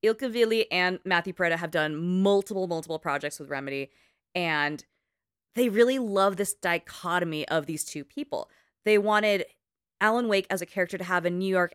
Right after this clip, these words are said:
accent and be very American, so they brought in Matthew Peretta for this very specifically American. He's, like, an East Coast boy, all about it. And then Ilkka Ville,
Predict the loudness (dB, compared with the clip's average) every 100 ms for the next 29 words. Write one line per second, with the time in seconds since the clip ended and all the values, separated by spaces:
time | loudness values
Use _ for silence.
0 | 0 0 0 -2 0 0 -2 -2 -2 -2
1 | -2 0 0 -2 -4 -4 -4 -2 0 -2
2 | -2 0 0 0 -2 -4 -6 -2 -2 -2
3 | -4 -4 -6 -6 -2 0 0 -4 -6 -8
4 | -8 -10 -6 -4 -4 0 -2 -2 -6 -6
5 | -2 -2 -2 -8 -8 -8 -6 -2 -2 -2
6 | -4 0 0 0 0 0 0 2 2 2
7 | 0 -2 _ _ _ _ -4 -2 -2 -2
8 | -4 -2 -2 -2 0 0 0